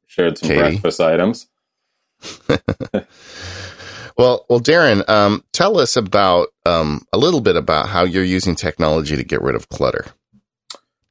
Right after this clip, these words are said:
Speaker 1: Um, so, well, it's, it's twofold. So I'm still, well, I'm happily still doing physical clutter. So I'm in people's houses,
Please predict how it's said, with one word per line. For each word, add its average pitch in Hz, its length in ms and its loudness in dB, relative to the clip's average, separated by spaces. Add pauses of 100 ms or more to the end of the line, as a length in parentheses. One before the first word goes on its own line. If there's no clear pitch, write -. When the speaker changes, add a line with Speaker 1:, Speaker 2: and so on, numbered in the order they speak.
(100)
Speaker 1:
Um, 120 360 4
so, 143 460 2
well, 139 320 0 (100)
it's, - 380 0 (340)
it's 120 220 0
twofold. 98 640 2
So 107 160 2
I'm 107 200 0
still, 127 840 2 (260)
well, 113 300 4
I'm 110 240 2
happily 117 580 0
still 98 300 0
doing 92 280 2
physical 90 480 0
clutter. 73 440 0
So 87 340 0
I'm 90 220 0
in 95 260 0
people's 95 360 -2
houses, 85 580 2